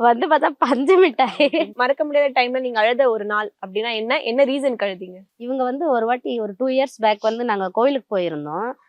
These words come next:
Speaker 1: அங்க வந்து சிவன் ராத்திரின்றதால நைட்டு ஃபுல்லா அங்கவே ஸ்டே பண்ற மாதிரி ஒரு சூழ்நிலை பண்ணிட்டு, நான் இவரு எங்க இருக்காருன்னே தெரியல. நாங்கெல்லாம் இங்க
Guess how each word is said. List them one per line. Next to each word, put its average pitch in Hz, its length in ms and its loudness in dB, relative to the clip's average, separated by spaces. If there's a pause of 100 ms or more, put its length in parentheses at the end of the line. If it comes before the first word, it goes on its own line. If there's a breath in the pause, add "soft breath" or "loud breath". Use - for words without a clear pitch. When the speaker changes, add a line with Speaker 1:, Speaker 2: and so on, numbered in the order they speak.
(140)
Speaker 1:
அங்க 226 180 0
வந்து 254 240 -4 (160)
சிவன் 262 380 -4
ராத்திரின்றதால 226 640 -2
நைட்டு 247 340 -2
ஃபுல்லா 247 260 -2
அங்கவே 220 280 -6
ஸ்டே 240 320 -4
பண்ற 196 440 -4
மாதிரி 190 280 -4 (200)
ஒரு 165 260 -10
சூழ்நிலை 180 480 -6 (460)
பண்ணிட்டு, 277 360 0 (160)
நான் 226 220 2
இவரு 247 240 0
எங்க 240 200 0
இருக்காருன்னே 262 360 0
தெரியல. 208 240 -2
நாங்கெல்லாம் 226 480 0
இங்க 220 180 -2